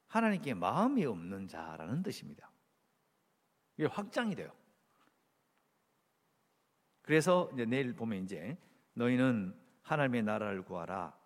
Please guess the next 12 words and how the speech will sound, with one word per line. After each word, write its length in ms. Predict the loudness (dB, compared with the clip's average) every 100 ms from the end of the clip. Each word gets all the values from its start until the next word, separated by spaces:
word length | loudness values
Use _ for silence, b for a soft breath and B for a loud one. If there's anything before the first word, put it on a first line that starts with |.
| _
그리하면 460 | -6 -2 -2 -2 -4
이런 280 | -4 -4 -4
것들을 480 | -6 -6 -8 -4
너희에게 540 | -2 -2 -2 -4 -6 -6 B B
더하실 640 | -8 -8 -6 -10 -10 -10 -10
것이다." 440 | -10 -14 -14 -14
이렇게 280 | -6 -6 -4
말씀하시죠. 640 | -8 -8 -10 -12 -14 -18 _ _ b b b b b b b b b b b b b b b b _ 2
그러니까 300 | 4 6 4
결국 280 | 4 2
이스라엘은, 880 | 2 0 0 0 0 -2 -2 -6 -10 -18 b b b _ _
자, 240 | -12 -12